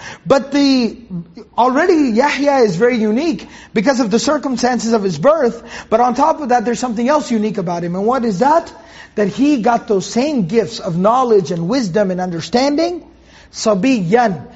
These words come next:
even though he was a child. Sabi doesn't even mean a youngster, doesn't even mean a teenager. It literally means a child. Like a child.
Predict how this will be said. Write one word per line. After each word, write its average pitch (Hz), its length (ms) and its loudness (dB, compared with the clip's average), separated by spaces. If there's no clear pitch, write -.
even 214 260 0
though 220 160 4
he 202 140 -4
was 208 180 -4
a 175 100 -2
child. 180 640 -6
Sabi 214 380 -2
doesn't 269 280 0
even 262 240 -2
mean 240 180 -2
a 226 60 -2
youngster, 208 540 -2
doesn't 240 300 -2
even 269 180 -6
mean 247 160 -4
a 190 80 -4
teenager. 220 540 -6
It 294 100 2
literally 294 460 4
means 277 240 0
a 190 160 4
child. 190 640 -2
Like 196 200 -4
a 220 100 2
child. 165 640 -4